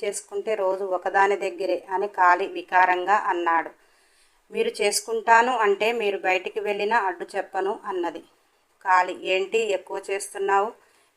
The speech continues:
పెళ్ళి గిల్లి అంటున్నావు, చంపి పాతేస్తా" అన్నాడు. పుష్పకు తెలుసు అతన్ని పెళ్లి చేసుకోవడానికి, అతనితో వాదన అనవసరం అని పుష్ప భయం భయంగానే, "రేపు మా చెల్లి వస్తుంది, ఒక పది రోజులు మీరు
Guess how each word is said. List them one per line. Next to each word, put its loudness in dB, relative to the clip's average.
పెళ్ళి 2
గిల్లి -2
అంటున్నావు, 2
చంపి -2
పాతేస్తా" 2
అన్నాడు. -2
పుష్పకు -8
తెలుసు -8
అతన్ని -6
పెళ్లి -6
చేసుకోవడానికి, -6
అతనితో -2
వాదన 4
అనవసరం -2
అని -4
పుష్ప -6
భయం -2
భయంగానే, 0
"రేపు -4
మా 0
చెల్లి -2
వస్తుంది, -2
ఒక -10
పది -2
రోజులు -2
మీరు -4